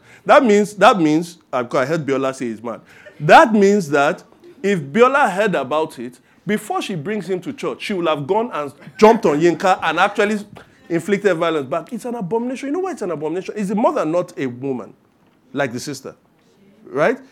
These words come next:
Is she not a human being like the sister? So all of those things apply,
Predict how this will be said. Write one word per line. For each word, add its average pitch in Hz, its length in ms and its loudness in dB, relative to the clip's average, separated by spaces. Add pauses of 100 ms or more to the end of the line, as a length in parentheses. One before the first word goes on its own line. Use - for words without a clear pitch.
(180)
Is 147 120 -4
she 226 80 -2
not 202 140 2
a - 20 0
human 160 320 0
being 143 140 -2
like 120 140 -4
the 113 80 -10
sister? 120 360 -14 (400)
So 233 160 0
all 262 180 8
of 165 140 4
those 185 180 2
things 151 220 -6
apply, 135 500 -8